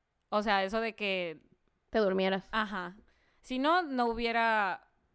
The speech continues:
Speaker 1: No hubiera aguantado. Me hubiera puesto peor. Pero sí siento que me divertí, eh, o sea, como que mis amigos me preguntaban todo el día de que, "¿Ya te besaste con alguien? ¿Ya,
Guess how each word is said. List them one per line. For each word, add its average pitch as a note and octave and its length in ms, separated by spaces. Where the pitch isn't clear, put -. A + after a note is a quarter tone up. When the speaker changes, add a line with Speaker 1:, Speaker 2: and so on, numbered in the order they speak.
Speaker 1:
No F#3+ 240
hubiera F#3 180
aguantado. E3 440
Me G#3 100
hubiera G3 140
puesto G#3 220
peor. - 260
Pero D#4+ 160
sí F4+ 100
siento G4+ 240
que G#4 120
me D#4 120
divertí, A3 880
eh, F#3+ 880
o D4+ 100
sea, D4+ 200
como D#4 300
que C#4+ 480
mis C4+ 160
amigos B3 260
me C#4+ 120
preguntaban A3+ 440
todo A#3 100
el A3+ 60
día G#3+ 120
de G3 80
que, F3+ 100
"¿Ya G3 140
te A#3+ 80
besaste A3 280
con G3 160
alguien? G3+ 300
¿Ya, F#3+ 180